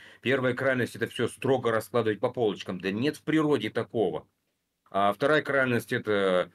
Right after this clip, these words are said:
наоборот, все сливать воедино, говорить: "А, все, единая духовность,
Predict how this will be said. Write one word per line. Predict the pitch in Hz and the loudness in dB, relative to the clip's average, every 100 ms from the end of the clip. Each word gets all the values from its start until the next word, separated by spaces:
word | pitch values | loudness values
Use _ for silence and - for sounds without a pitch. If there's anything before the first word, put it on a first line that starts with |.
| - | -12
наоборот, | 98 107 107 123 127 | -4 0 2 0 0
все | - 113 | -2 -4
сливать | - 104 98 - | -2 -2 -2 -2
воедино, | 98 95 92 | -2 -2 -4
говорить: | 90 92 - | -2 -4 -4
"А, | 117 147 156 | -2 0 0
все, | - - 123 127 | -4 -4 -2 -2
единая | 101 101 117 110 104 | -2 -2 -2 -2 -2
духовность, | 98 98 117 123 123 113 107 - | -2 -4 -2 0 0 -2 -4 -6